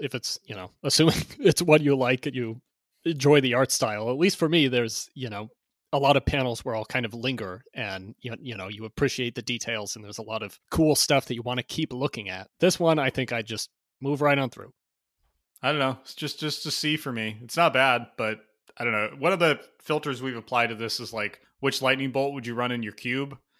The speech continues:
Speaker 2: Uh, and this is, I don't know, maybe the lowest down the list for me, even lower than ones I ranked lower, <laughs> 'cause it just doesn't, it doesn't provoke any reaction in me.
Speaker 1: Yeah, let's, uh, let's just keep moving.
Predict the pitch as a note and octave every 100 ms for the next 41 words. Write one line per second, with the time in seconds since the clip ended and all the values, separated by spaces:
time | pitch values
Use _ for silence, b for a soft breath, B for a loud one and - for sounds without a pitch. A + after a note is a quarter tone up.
0 | _ _ - A2 G#2+ G#2+ C3 - B2+ G#2+
1 | - _ _ _ - G#2 C3 G2+ G2 C3
2 | A#3 A3+ B2+ A2+ C3+ F3 - C#3+ D#3+ D3+
3 | C#3 E3 - - E3+ F3+ C3 D3 F3+ C#3+
4 | D3+ E3+ D3 C3+ C3+ C#3 A#2+ A2 B2+ C#3+
5 | - - C3 C#3 E3 D#3 - - D#3 C3+
6 | D#3 D3 F3 D#3 D3 C3+ F#3+ A3 F#3+ F3
7 | F#3 D#3+ D3 C#3+ G#2+ G2+ G2+ - G#2+ G#2
8 | G#2 G2 _ _ _ _ - C3 G#2+ B2+
9 | - - C#3+ C3+ C3+ B2+ D3+ - D3 -
10 | D3 C3 A#2+ A2+ A2